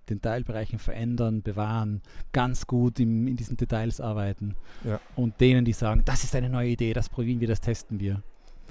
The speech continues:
Speaker 1: Und Donor-Services und auch gerade das Thema Donor-Journey ist,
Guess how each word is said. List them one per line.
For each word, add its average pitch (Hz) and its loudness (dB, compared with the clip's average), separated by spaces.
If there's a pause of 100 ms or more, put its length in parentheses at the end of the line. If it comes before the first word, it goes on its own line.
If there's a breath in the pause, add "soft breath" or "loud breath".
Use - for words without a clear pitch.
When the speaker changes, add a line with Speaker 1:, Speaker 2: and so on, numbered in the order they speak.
(760 soft breath)
Speaker 1:
Und 123 0
Donor-Services 143 6
und 120 -2
auch 120 -2
gerade 127 0
das 117 -2
Thema 120 2
Donor-Journey 127 4
ist, - -4